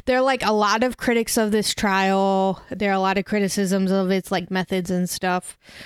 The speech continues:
So a lot of people will, like, say that it's not, like, a valid study,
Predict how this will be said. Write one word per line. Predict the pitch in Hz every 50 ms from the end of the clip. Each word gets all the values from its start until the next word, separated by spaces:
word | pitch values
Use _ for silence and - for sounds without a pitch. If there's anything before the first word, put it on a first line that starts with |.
| - - - _
So | - - 220 196 202
a | 196 185 180 196
lot | 196 190 190
of | 185 -
people | - 202 - 196 190 180
will, | 180 180 175
like, | 165 165 170 165 127 - - - - - - - - - _ _ _ _ _ _ _ _ _ -
say | - - - 208 190 185 185
that | 175 185 180 175
it's | 185 175 - -
not, | 190 185 170 - - -
like, | - 190 185 175 -
a | 180
valid | 175 185 180 180 185 190 196 185
study, | - - 240 226 214 226 226 226 220 214